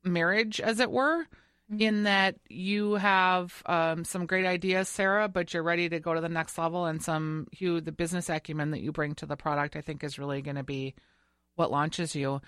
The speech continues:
Speaker 1: When you think about your five-year plan, 'cause you've been doing this now since two thousand twelve, so you've passed, or you passed five years.
Speaker 2: Mm-hmm.
Speaker 1: When you think about the ten-year plan, then are, is it all grocery? Is it less events, or is it just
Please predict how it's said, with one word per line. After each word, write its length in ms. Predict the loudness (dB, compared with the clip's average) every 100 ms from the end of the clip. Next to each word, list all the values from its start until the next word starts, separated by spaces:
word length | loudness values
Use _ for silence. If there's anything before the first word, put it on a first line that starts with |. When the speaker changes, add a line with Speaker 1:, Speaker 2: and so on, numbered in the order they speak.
| -16 _ 0
Speaker 1:
When 160 | 2
you 120 | 2
think 180 | 2 2
about 240 | 2 2 4
your 200 | 0 2
five-year 520 | 2 2 2 0 0
plan, 540 | -2 -2 0 0 0
'cause 200 | -4 -4
you've 280 | -4 -4 -4
been 160 | -2 0
doing 240 | 0 0
this 160 | -2 -2
now 100 | -4
since 220 | -4 -6
two 160 | -4
thousand 380 | 0 0 0 -4
twelve, 320 | 0 0 0 -2
so 120 | -4
you've 200 | -4 -2
passed, 500 | 2 2 0 -8 -14 _ _ -4
or 60 | -2
you 80 |
passed 260 | 2 0 2
five 220 | 0 2
years. 240 | -2 -2 -2
Speaker 2:
Mm-hmm. 220 | -2 -2 -6 -2
Speaker 1:
When 140 | 0
you 60 | 2
think 180 | 2 2
about 180 | 0
the 60 | 0
ten-year 420 | 0 2 4 2
plan, 320 | 2 0 2
then 340 | 0 0 -2 -4 -10 _ _ _ 4
are, 160 | 6 6
is 320 | 4 4 4
it 160 | 0 4
all 260 | 4 4
grocery? 800 | 0 0 0 0 2 2 2 0
Is 200 | -2 -2
it 160 | -2 0
less 280 | 0 0 0
events, 640 | 0 2 2 2 -2 -2
or 400 | 0 2 2 2
is 200 | 2 2
it 140 | 0 0
just 380 | 0 -2 -6